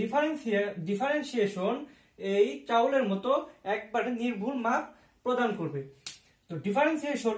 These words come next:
করা হয় এই জন্যই যে বড় কোনো ক্যালকুলেশনকে, ধরো বড় কোনো ভাগকে ক্ষুদ্র ক্ষুদ্র ভাগ, ভাগে রূপান্তরিত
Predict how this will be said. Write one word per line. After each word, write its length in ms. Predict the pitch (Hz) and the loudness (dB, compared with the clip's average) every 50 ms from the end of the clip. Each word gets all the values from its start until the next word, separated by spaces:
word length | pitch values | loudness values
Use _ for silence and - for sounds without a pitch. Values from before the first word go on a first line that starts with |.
| - - - | -4 -4 0
করা 200 | 233 247 254 240 196 175 | 2 4 4 4 4 4
হয় 240 | 175 170 170 202 233 240 - - - - 190 202 | 4 4 4 2 0 -2 -6 -12 -16 -2 0 0
এই 80 | 226 240 262 | 0 2 0
জন্যই 340 | 247 196 175 170 175 180 165 156 | 0 0 0 -2 -2 -4 -2 -2
যে 80 | 196 226 233 165 143 156 | -2 -2 -2 -4 -6 -2
বড় 180 | 175 180 214 254 269 262 - 233 | 0 2 4 4 2 0 0 -2
কোনো 200 | 190 170 170 180 214 247 269 - - _ _ _ _ _ _ - | -2 0 0 0 -2 -2 -4 -6 -12 _ _ _ _ _ _ -2
ক্যালকুলেশনকে, 800 | 220 240 254 247 320 277 226 202 - 196 175 147 - - - 135 127 - - - - _ _ _ | 0 0 0 0 2 2 2 2 2 0 -2 -4 -4 -8 -12 -16 -16 -16 -20 -20 -20 _ _ _
ধরো 140 | 160 170 185 175 147 160 | -4 -2 -2 -2 0 2
বড় 180 | 202 240 262 294 311 302 | 2 4 6 4 4 2
কোনো 160 | 247 220 226 226 - - | 0 0 2 0 0 0
ভাগকে 420 | - 196 220 - - - 170 180 208 269 269 - - _ _ _ _ _ - | 0 -2 -2 -2 -4 -4 -2 0 0 0 -2 -6 -14 _ _ _ _ _ -10
ক্ষুদ্র 240 | - 247 240 - 320 311 311 | -8 -8 -4 -2 -2 -2 -2
ক্ষুদ্র 220 | - 247 190 190 226 214 165 | -2 -4 -2 0 0 0 2
ভাগ, 160 | 170 185 190 190 165 - 160 147 | 2 2 2 0 -2 -6 -6 -4
ভাগে 260 | 170 180 175 160 180 208 233 247 185 | -4 -2 0 0 2 2 2 0 -2
রূপান্তরিত 600 | 214 233 294 294 302 294 277 277 247 233 196 - | -2 0 0 0 0 0 -2 -4 -4 -4 -4 -6